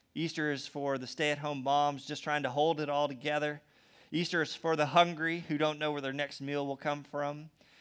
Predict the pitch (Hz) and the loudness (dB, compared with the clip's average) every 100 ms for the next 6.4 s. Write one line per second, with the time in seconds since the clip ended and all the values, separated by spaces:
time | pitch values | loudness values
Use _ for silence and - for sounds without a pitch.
0 | - 165 175 175 160 151 135 160 147 151 | -6 -2 0 0 2 0 -2 -6 0 2
1 | 165 156 143 127 160 160 160 143 - 156 | 2 -2 -4 0 0 0 -6 -4 2 4
2 | 151 143 131 151 160 156 139 139 147 151 | 4 -2 -10 -4 -4 -4 -6 -2 2 2
3 | 156 - - - - 165 160 - 175 170 | -2 -12 -20 -8 2 2 2 2 2 4
4 | 165 160 160 151 143 139 180 156 156 151 | 2 2 0 -2 -2 0 0 2 0 -2
5 | 147 135 165 185 185 185 - 190 180 - | -2 2 4 4 2 -6 -2 -4 -4 -6
6 | 117 104 95 | -8 -8 -16